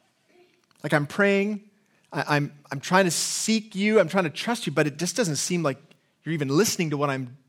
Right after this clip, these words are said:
saying." See, in our minds, we think, "Look, if, God, if you're not dealing with this,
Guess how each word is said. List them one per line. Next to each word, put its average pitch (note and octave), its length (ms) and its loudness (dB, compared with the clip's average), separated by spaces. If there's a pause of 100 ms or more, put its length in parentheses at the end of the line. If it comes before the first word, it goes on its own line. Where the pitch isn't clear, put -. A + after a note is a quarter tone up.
(380)
saying." G#3 520 2 (1800)
See, A3+ 220 0
in A#3 80 8
our A3+ 80 6
minds, A3+ 380 4
we A3 100 0
think, A3 260 2
"Look, C4 200 4
if, G3 120 -2 (1040)
God, A#3 220 6
if F3+ 120 -2
you're B3 80 2
not D4+ 160 6
dealing A#3+ 280 4
with E3+ 200 4
this, G#3 480 2